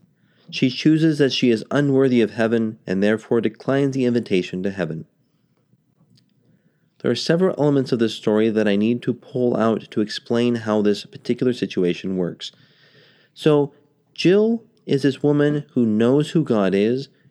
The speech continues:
and tries to do her best. When she gets up to heaven, she knows who God is. She sees him face to face. She gets it. She should have been cultivated in a good sense that Jesus will forgive her. For whatever reason, she decides that's not the case.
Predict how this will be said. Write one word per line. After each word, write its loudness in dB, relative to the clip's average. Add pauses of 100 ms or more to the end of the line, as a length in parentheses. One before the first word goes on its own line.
and -6
tries 0
to 0
do 2
her 0
best. -4 (800)
When 0
she 0
gets 2
up -2
to -2
heaven, 0
she -2
knows 2
who 2
God 2
is. 0
She -2
sees -2
him 0
face 0
to -2
face. 0
She -4
gets -2
it. -6 (840)
She -2
should 2
have 2
been 2
cultivated 2
in -2
a 2
good 0
sense 0 (200)
that 0
Jesus -2
will 0
forgive -2
her. -6 (1120)
For 2
whatever 4
reason, 2 (260)
she 0
decides 0
that's 0
not -2
the -4
case. -4